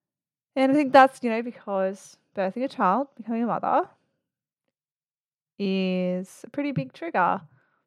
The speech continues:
It's such a vulnerable, emotional, stressful, challenging, amazing, beautiful, all the things kind of time of your life. And generally isolating,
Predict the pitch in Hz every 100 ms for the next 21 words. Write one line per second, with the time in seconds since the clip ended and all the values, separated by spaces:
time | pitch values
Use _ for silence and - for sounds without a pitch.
0 | _ - 202 240 220 233 190 190 190 202
1 | 202 202 202 180 185 180 190 208 202 -
2 | 185 185 - 202 214 208 175 180 190 196
3 | 196 190 196 175 190 196 202 190 190 190
4 | 208 202 202 - - - _ _ _ _
5 | - 202 214 220 214 185 202 254 294 -
6 | - _ _ _ - 190 190 - 180 180
7 | 202 247 220 160 156 254 302 - - _
8 | _ _ _ - 196 190 190 185 185 196
9 | - _ _ _ _ _ _ _ _ _
10 | - 190 208 196 202 202 202 202 190 214
11 | 311 339 - _ _ _ _ _ _ _
12 | _ _ _ _ _ _ _ _ - 208
13 | 226 254 302 285 294 294 339 403